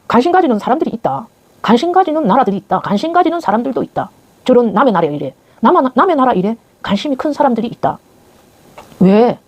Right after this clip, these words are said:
도둑놈들이 있다. 남의 나라 일에 관심 큰 사람들은 뭡니까? 가-, 도둑놈들이랑, 도둑놈들. 남의 나라 일에 참견하고 싶어하고 간섭하는 것들은 대체로 그 나라의,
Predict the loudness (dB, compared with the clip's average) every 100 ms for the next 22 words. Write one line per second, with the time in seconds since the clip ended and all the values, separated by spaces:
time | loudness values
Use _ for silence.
0 | _ -2 0 -2 -2 -4 -6 -10 -12 _
1 | 0 2 2 0 0 -2 -4 _ _ _
2 | -2 0 0 -4 -6 -2 0 0 0 -4
3 | _ _ 0 2 2 0 -4 _ _ _
4 | _ -8 -4 0 0 2 0 0 -4 -10
5 | -10 -2 0 0 -2 -8 -18 _ _ _
6 | _ _ _ -20 -20 -20 -4 2 2 4
7 | 2 2 2 0 -2 -2 0 0 -2 -2
8 | -2 -2 -2 -2 -2 -2 -2 -4 -6 _
9 | -4 -2 0 0 2 2 2 2 2 2
10 | 0 0 -4